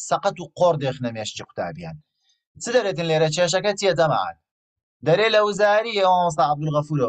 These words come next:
زامنیە، دەرێ چ؟ دەرێ لە وزاری ئەگە بێتەوە، ئەتوو ئەو سێ نەخشەی دایە لەگە هاوچێشی دەرێ، ئە، ڕوونکردنەوەی هاوچێشەیەک بچێشە. باشە؟ دەرێت و بەس ئەو خاڵەی وەگرە لە نەخشەکەیدا ئەگە لە بۆی ببرێ هەوە، تەواو ئەوەیە.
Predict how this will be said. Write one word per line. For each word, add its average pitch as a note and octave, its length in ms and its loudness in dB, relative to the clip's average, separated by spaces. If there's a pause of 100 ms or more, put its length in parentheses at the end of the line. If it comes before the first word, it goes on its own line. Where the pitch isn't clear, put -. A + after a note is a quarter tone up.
(120)
زامنیە، A#2 420 -2
دەرێ F#3 220 2
چ؟ - 20 -10 (140)
دەرێ F3+ 220 2
لە G3+ 120 6
وزاری G3+ 520 2
ئەگە F#3+ 260 0
بێتەوە، F3 520 4 (560)
ئەتوو F3+ 380 -2 (100)
ئەو G#3 120 2 (100)
سێ G3 180 2
نەخشەی F#3+ 340 0
دایە E3 220 4
لەگە F3 220 2
هاوچێشی D#3 480 -2
دەرێ، E3 220 4 (580)
ئە، C3+ 60 2 (100)
ڕوونکردنەوەی F3 480 2 (120)
هاوچێشەیەک E3 580 -2
بچێشە. C#3 500 0 (840)
باشە؟ D3+ 380 4 (600)
دەرێت G#3 320 2
و A#3 80 -2
بەس B3+ 160 2
ئەو A3 160 2
خاڵەی G#3 380 4
وەگرە G#3 280 2
لە F#3+ 100 2
نەخشەکەیدا G#3+ 480 -2
ئەگە G3 240 2
لە G#3 80 4
بۆی B3+ 180 -4
ببرێ F#3 300 2
هەوە، C#3+ 160 0 (100)
تەواو D3 260 2
ئەوەیە. D3 280 0